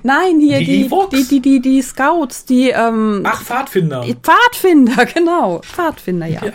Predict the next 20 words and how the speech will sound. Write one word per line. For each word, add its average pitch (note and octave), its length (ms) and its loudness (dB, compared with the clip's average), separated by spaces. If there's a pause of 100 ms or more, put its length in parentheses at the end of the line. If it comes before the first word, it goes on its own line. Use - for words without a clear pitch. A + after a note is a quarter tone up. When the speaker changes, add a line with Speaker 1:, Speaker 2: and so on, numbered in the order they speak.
Speaker 2:
sehr E3+ 180 -8
richtig. - 380 -10 (200)
Speaker 1:
Äh, C4+ 200 2
zu C#4 100 -4
den C4+ 140 2
alten C4+ 240 0
Damen D#4 220 2
möchte E4+ 160 2
ich D4+ 60 -4
noch D4+ 100 0
sagen, D4 320 2
die C4+ 240 -2
fand D4+ 260 0
ich C4 180 -6 (240)
so C4 240 0 (220)
ganz A#3+ 300 -2
nett - 320 -2
als, B3 400 -2
Speaker 2:
Mhm. - 40 -4
Speaker 1:
ähm, B3 260 4